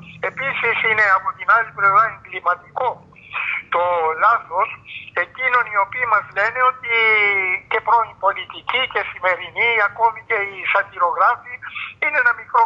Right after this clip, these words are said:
κρατήριο τα Σκόπια. Σκόπια δεν έχουν την δύναμη δηλαδή να συλλάβουν την ουσία του προβλήματος. Ξέρετε, θα το πω με ένα παράδειγμα. Μπορεί να γαβγίζει ένα σκυλάκι και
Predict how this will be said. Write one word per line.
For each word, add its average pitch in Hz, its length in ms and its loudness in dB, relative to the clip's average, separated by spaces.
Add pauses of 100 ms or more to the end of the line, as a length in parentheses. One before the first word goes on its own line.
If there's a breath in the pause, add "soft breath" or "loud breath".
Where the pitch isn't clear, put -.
κρατήριο 214 640 0
τα 190 160 2
Σκόπια. 175 420 0 (480 loud breath)
Σκόπια - 340 -2 (100)
δεν 277 120 -4 (120)
έχουν 262 200 -6 (100)
την 208 120 -4 (100)
δύναμη 226 360 2 (100)
δηλαδή 190 360 -2
να 214 140 2
συλλάβουν 220 560 0
την 202 180 -2
ουσία 214 360 0
του 202 140 -14
προβλήματος. 165 580 -2 (560 loud breath)
Ξέρετε, 247 320 2 (100)
θα 208 140 0
το 202 100 4
πω 233 160 0
με 233 120 -2
ένα 214 160 4
παράδειγμα. - 560 0 (420 loud breath)
Μπορεί 202 240 2 (100)
να 247 140 2
γαβγίζει 214 580 -4 (120)
ένα 180 200 0
σκυλάκι 180 680 -4 (800 loud breath)
και 202 100 -4